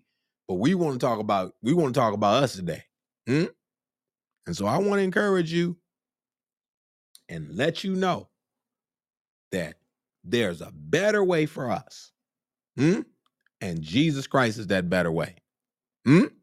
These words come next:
Look at this. I'm gonna go to verse number two, and I got to go. I got to let you go, but I wanted to get to Hebrews, but I don't think I'm gonna make it there. But, uh,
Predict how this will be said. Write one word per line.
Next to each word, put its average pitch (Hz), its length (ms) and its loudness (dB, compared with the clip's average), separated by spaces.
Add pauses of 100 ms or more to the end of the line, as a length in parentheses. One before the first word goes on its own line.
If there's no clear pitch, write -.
(1300)
Look 156 140 4
at 117 80 2
this. - 300 -12 (120)
I'm 110 200 -4
gonna 135 80 -2
go 139 180 2
to 127 80 0
verse 127 300 0
number 113 220 -4
two, 101 340 -2
and 85 100 -6
I 107 80 2
got 117 220 0
to 87 40 -14
go. 85 180 -2
I 90 100 -2
got 95 180 -4
to 98 60 -10
let 87 220 -6
you 82 60 -18
go, 85 180 -4
but 82 160 -12
I 95 100 -6
wanted 123 280 0
to 107 60 -4
get 98 140 -2
to 98 80 -6
Hebrews, 90 400 0
but 90 120 -4
I 90 40 0
don't 98 180 0
think 90 140 -2
I'm 82 100 -2
gonna 80 100 -2
make 80 160 0
it 73 80 -4
there. 73 200 -4 (760)
But, 90 220 -2 (540)
uh, 76 200 -4